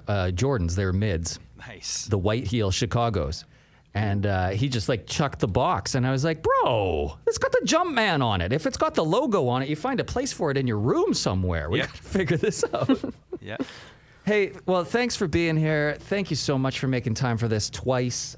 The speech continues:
Speaker 1: Uh, please plug your Twitch. What's your Twitch channel, your Instagram? Let people know where they can find you.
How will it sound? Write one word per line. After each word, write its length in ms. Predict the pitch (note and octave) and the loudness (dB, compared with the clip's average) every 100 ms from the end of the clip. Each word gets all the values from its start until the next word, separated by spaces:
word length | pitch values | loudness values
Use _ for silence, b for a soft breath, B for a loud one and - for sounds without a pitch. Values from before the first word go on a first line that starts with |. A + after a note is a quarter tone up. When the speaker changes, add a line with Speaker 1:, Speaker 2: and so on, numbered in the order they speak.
| - | -6
Speaker 1:
Uh, 220 | A2 G#2 | -4 -4
please 340 | - A3 A3 | -4 -4 -2
plug 380 | - F3+ F3 C#3 | -2 0 2 2
your 100 | C3+ | 0
Twitch. 540 | A2+ - G3 C#3+ - | 0 -2 0 -2 -2
What's 240 | C#3 D#3 - | -2 -2 -2
your 40 | |
Twitch 320 | E3+ F3+ E3+ - | -2 -2 -2 -2
channel, 340 | E3+ E3 D#3+ | 0 2 2
your 160 | D3 B2 | 2 2
Instagram? 640 | D3 - C3 D3 D3 C#3+ | 0 -2 0 0 2 2
Let 160 | D#3+ D#3 | 0 0
people 240 | E3 D#3 | -2 2
know 120 | C#3+ | 2
where 140 | C#3 C3+ | 2 2
they 80 | |
can 100 | B2+ | 2
find 320 | A2 - F#2 F2 | 0 0 0 0
you. 180 | D2+ | -2